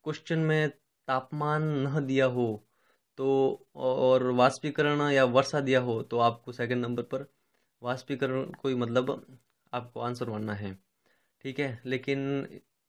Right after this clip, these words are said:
इनके मतलब वर्गीकरण का प्रमुख आधार तो तापमान है। इन्होंने, इन्होंने भी मतलब, अ, जलवायु को मतलब चार,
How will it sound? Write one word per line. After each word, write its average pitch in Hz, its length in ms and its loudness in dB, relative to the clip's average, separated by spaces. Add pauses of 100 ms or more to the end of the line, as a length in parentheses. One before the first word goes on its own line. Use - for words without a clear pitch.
(400)
इनके 147 320 -2
मतलब 139 260 0
वर्गीकरण 139 420 2
का 135 80 -2
प्रमुख 135 300 -2
आधार 131 240 2
तो 143 160 0
तापमान 113 400 -2
है। 104 200 -6 (640)
इन्होंने, 147 280 0
इन्होंने 160 400 4
भी 160 140 4
मतलब, 143 640 2 (560)
अ, 120 260 0
जलवायु 139 520 2 (480)
को 143 160 0
मतलब 139 520 0 (420)
चार, 131 320 2